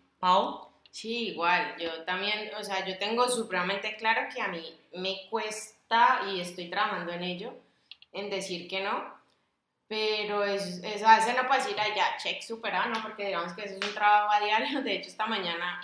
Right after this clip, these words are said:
Speaker 2: una de mis mejores amigas como, a mí me prohibieron hacer CrossFit y, y yo lo amo, y la única manera de hacerlo es que lo haga con, que sea personalizado. Entonces me dijo, "Ve, ya hablé con el instructor ayer y ya listo, que vas", y yo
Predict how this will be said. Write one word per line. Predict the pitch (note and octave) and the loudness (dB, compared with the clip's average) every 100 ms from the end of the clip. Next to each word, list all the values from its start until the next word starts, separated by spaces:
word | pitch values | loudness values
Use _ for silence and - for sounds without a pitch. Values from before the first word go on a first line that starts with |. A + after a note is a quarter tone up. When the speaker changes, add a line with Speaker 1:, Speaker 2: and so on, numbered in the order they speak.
| F#3+ | -12
Speaker 2:
una | G3 G3+ G#3 | -10 -8 -6
de | G#3 | -4
mis | G#3+ | -4
mejores | G3+ F#3+ G3 | -4 -2 -2
amigas | F3 F3+ | -2 -4
como, | G#3 G3 - - - _ _ _ - - - _ _ _ | -4 -4 -4 -8 -18 _ _ _ -10 -10 -20 _ _ _
a | G#3 | -4
mí | G#3 | -2
me | G#3 | -2
prohibieron | G#3 B3+ G#3+ F#3+ | 0 2 4 2
hacer | G#3+ F3+ E3 | 0 -2 -4
CrossFit | F#3+ A#3+ - D#3+ D#3+ | -4 -2 -2 -8 -12
y, | F3 F3 E3 | -10 -8 -8
y | - | -10
yo | D#3+ | -10
lo | C#3+ D#3 | -4 4
amo, | A#3 D#4+ - - - _ | 6 6 2 -6 -12 _
y | F3+ | -6
la | F3 | -4
única | E3+ E3+ G3+ | -4 -6 -6
manera | G3+ E3 F3+ | -4 -2 -2
de | |
hacerlo | F3 E3+ F3+ | -2 -6 -6
es | F3+ | -8
que | - F#3+ | -10 -4
lo | F3+ | -2
haga | E3 E3 | -2 -6
con, | - F#3+ F#3 E3+ D#3 D3+ _ - | -6 -4 -2 -4 -8 -12 _ -8
que | F#3+ | -6
sea | F3+ E3 | -2 -2
personalizado. | F#3+ G3 G3+ G3+ F#3+ D#3 E3+ - - - _ _ _ _ _ | -2 -4 -4 -6 -6 -6 -6 -6 -8 -20 _ _ _ _ _
Entonces | F3+ | -12
me | G#3+ | -8
dijo, | G#3+ A3+ | -4 -2
"Ve, | C4+ C4 | -2 0
ya | A#3+ | 0
hablé | A#3 A#3 | 0 -2
con | A#3+ B3 | -4 -4
el | B3 A#3+ | -4 -4
instructor | A#3 A#3 G3 F3 - F3+ | -6 -8 -12 -12 -8 -2
ayer | F#3+ F#3+ C4 D4 C4+ | -2 -2 -2 -2 -4
y | A#3 G#3 F#3+ | -4 -6 -4
ya | F#3+ G3 | 0 0
listo, | A3 - F#3+ | -2 -6 -8
que | D#3 | -4
vas", | D#3+ E3+ | -2 -2
y | E3+ | -4
yo | D#3 | -10